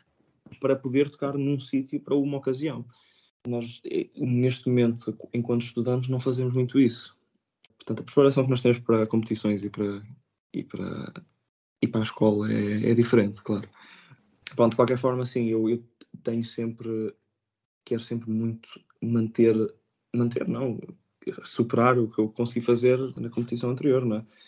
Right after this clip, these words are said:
Ah, e eu fiquei pelos segundos lugares durante algum tempo, honestamente. Ahm, isso acabou-se por se tornar um bocado frustrante, não é? Quer dizer, ah,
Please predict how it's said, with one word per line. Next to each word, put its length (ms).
Ah, 280
e 180
eu 60
fiquei 280
pelos 280
segundos 260
lugares 280
durante 220
algum 200
tempo, 320
honestamente. 580
Ahm, 600
isso 580
acabou-se 560
por 120
se 100
tornar 200
um 80
bocado 240
frustrante, 480
não 100
é? 80
Quer 80
dizer, 240
ah, 380